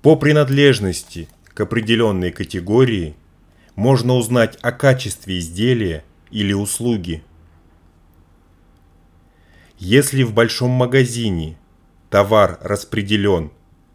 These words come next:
по категориям, то покупателю легко ориентироваться в торговом зале, и можно быстро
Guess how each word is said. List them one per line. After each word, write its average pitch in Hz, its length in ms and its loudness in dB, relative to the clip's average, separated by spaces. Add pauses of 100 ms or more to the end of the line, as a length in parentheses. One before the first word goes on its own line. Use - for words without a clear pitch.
(500)
по 92 100 -4
категориям, 95 840 0 (680)
то 120 100 -2
покупателю 131 720 0
легко 98 360 0
ориентироваться 131 1000 -2
в - 40 -20
торговом 104 500 0
зале, 98 480 -2 (680)
и 110 100 -2
можно 98 360 0
быстро 95 600 -2